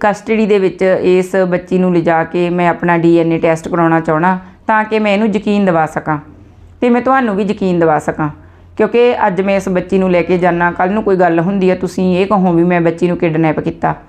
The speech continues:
ਪਰ ਮੈਨੂੰ ਪਤਾ ਇਹ ਮੇਰੀ ਧੀ ਆ, ਮੈਂ ਇਹਨੂੰ ਗੱਲ ਨਾ ਲਾਉਣਾ ਚਾਹਣਾ, ਇਹਨੂੰ ਪਿਆਰ ਕਰਨਾ ਚਾਹਣਾ, ਮੈਂ ਨਹੀਂ ਚਾਹੁੰਦਾ ਮੇਰੀ ਧੀ ਇਸ ਤਰ੍ਹਾਂ ਸੜਕਾਂ 'ਤੇ ਰੋਲੇ। ਤਾਂ ਪਰ ਇਸ ਧੀ ਨਾਲ ਮੇਰਾ ਵਾਅਦਾ ਵੀ ਜਿੰਨਾ ਚਿਰ ਇਹਨੂੰ ਯਕੀਨ ਨਹੀਂ ਆਉਂਦਾ ਵੀ ਇਹ ਮੇਰੀ ਧੀ ਆ, ਮੈਂ ਇਹਨੂੰ ਹੱਥ ਵੀ ਨਹੀਂ ਲਾਊਂਗਾ।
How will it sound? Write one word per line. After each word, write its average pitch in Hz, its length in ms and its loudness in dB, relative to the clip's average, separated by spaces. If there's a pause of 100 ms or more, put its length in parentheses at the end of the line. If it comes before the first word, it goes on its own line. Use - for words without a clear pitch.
(420)
ਪਰ 262 160 0
ਮੈਨੂੰ 254 220 0
ਪਤਾ 220 220 0
ਇਹ 214 140 2
ਮੇਰੀ 214 200 0
ਧੀ 226 300 0
ਆ, 175 120 2
ਮੈਂ 185 120 0
ਇਹਨੂੰ 202 180 -2
ਗੱਲ 180 180 2
ਨਾ 175 140 0
ਲਾਉਣਾ 170 260 0
ਚਾਹਣਾ, 170 340 0
ਇਹਨੂੰ 202 160 -2
ਪਿਆਰ 208 260 0
ਕਰਨਾ 185 300 -2
ਚਾਹਣਾ, 165 400 -2 (360)
ਮੈਂ 233 180 2
ਨਹੀਂ 247 100 2
ਚਾਹੁੰਦਾ 185 300 0
ਮੇਰੀ 202 200 2
ਧੀ 208 240 0
ਇਸ 190 140 0
ਤਰ੍ਹਾਂ 175 240 -2
ਸੜਕਾਂ 170 340 -2
'ਤੇ 165 120 0
ਰੋਲੇ। 147 280 -2 (840)
ਤਾਂ 247 100 0
ਪਰ 254 200 0 (540)
ਇਸ 233 260 2
ਧੀ 262 220 0
ਨਾਲ 220 180 2
ਮੇਰਾ 208 200 0
ਵਾਅਦਾ 185 300 2
ਵੀ 220 120 -2
ਜਿੰਨਾ 202 300 0
ਚਿਰ 202 160 0
ਇਹਨੂੰ 214 260 2
ਯਕੀਨ 214 340 0
ਨਹੀਂ 185 180 4
ਆਉਂਦਾ 175 220 2
ਵੀ 180 140 0
ਇਹ 202 40 2
ਮੇਰੀ 208 200 2
ਧੀ 220 240 0
ਆ, 185 240 2
ਮੈਂ 214 140 0
ਇਹਨੂੰ 240 200 2
ਹੱਥ 254 140 -4
ਵੀ 233 120 0
ਨਹੀਂ 247 100 4
ਲਾਊਂਗਾ। 156 340 -2